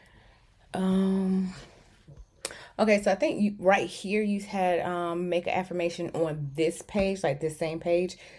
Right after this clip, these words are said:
but the text was so jumbled up. So put, uh, right there, I changed it so it would make sense on the next page. Um, if that's not what you want, then,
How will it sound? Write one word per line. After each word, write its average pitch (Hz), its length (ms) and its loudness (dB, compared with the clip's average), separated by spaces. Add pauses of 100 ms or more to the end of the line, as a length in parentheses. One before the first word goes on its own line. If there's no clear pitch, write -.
(220)
but - 200 4
the 175 280 6
text 170 340 -2
was 165 100 -12
so 170 180 2
jumbled 165 400 -2
up. 160 240 2
So 160 220 -2
put, 185 420 -6
uh, 151 140 -2
right 165 180 4
there, 165 240 0
I 139 80 0
changed 156 480 0
it - 140 -2
so 151 260 -2
it 143 40 0
would 120 120 -2
make 147 220 -4
sense - 320 -8 (360)
on 160 180 0
the 147 80 0
next 143 420 2
page. 208 540 2 (320)
Um, 170 240 -4
if 160 120 -2
that's 165 240 -2
not 135 160 0
what 160 180 -2
you 170 80 -2
want, 151 420 0
then, 143 520 0